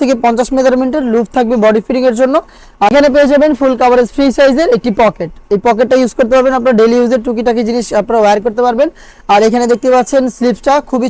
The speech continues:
চমৎকার, রাফেল থাকবে প্লাস একটি বাটনও করা থাকছে, ষাট হাতের একটি গ্লেজ আউটলুক এখান থেকে পেয়ে যাবেন এবং কালার ম্যাচিং করে সেম ফেব্রিক্সের ফুল কভারেজ ফ্রি সাইজের একটি ওড়না হিজাব পেয়ে যাবেন। দেখতে পাচ্ছেন, দেখতে পাচ্ছেন ওড়না হিজাবটা, এই হিজাব সহ সম্পূর্ণ সেটটা আমরা দিচ্ছি স্টুডেন্ট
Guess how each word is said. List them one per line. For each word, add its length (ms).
চমৎকার, 400
রাফেল 340
থাকবে 280
প্লাস 220
একটি 120
বাটনও 360
করা 200
থাকছে, 200
ষাট 180
হাতের 220
একটি 160
গ্লেজ 260
আউটলুক 340
এখান 180
থেকে 180
পেয়ে 160
যাবেন 180
এবং 120
কালার 240
ম্যাচিং 280
করে 120
সেম 140
ফেব্রিক্সের 480
ফুল 220
কভারেজ 340
ফ্রি 100
সাইজের 300
একটি 200
ওড়না 220
হিজাব 240
পেয়ে 180
যাবেন। 180
দেখতে 260
পাচ্ছেন, 280
দেখতে 260
পাচ্ছেন 280
ওড়না 200
হিজাবটা, 280
এই 140
হিজাব 220
সহ 120
সম্পূর্ণ 300
সেটটা 260
আমরা 200
দিচ্ছি 260
স্টুডেন্ট 280